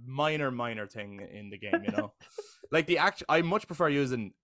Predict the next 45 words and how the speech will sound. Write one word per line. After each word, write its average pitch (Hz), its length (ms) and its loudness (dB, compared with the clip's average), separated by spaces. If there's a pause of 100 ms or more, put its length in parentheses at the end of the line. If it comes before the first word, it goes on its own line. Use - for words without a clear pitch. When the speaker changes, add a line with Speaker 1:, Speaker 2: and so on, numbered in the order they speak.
Speaker 1:
the 117 120 -8
actual 127 340 -2
photo 127 360 0
mode 101 220 -8
of 87 140 -16
the 95 80 -14
game. 90 160 -20 (400)
The - 80 -18
photo 170 320 6
mode 151 200 4
of 104 60 -6
the 104 80 -12
game 101 240 -8
is 92 100 -14 (120)
brilliant. 104 420 -6 (180)
Speaker 2:
I 107 180 4
haven't 131 260 2
used 123 180 0
that 113 160 2
at 107 60 4
all 101 180 4
yet. 87 140 -2 (220)
Speaker 1:
Uh, 123 500 2
it's - 140 -14 (280)
so 104 360 -4
good. 98 260 -10
Plus, 139 180 -2
there's 117 120 -8
loads 120 200 -2
of 104 60 -20
things 117 260 -8
where 110 100 -4
I'm 104 120 -4
like, 101 320 -8
"Oh, 98 60 -4
I 110 120 0
gotta 104 240 -6
get 101 160 -10
a 101 40 -14
photo 98 340 -8
of 85 120 -8
that. 101 180 -6
That 98 100 -8
looks 101 180 -10
amazing." 95 480 -10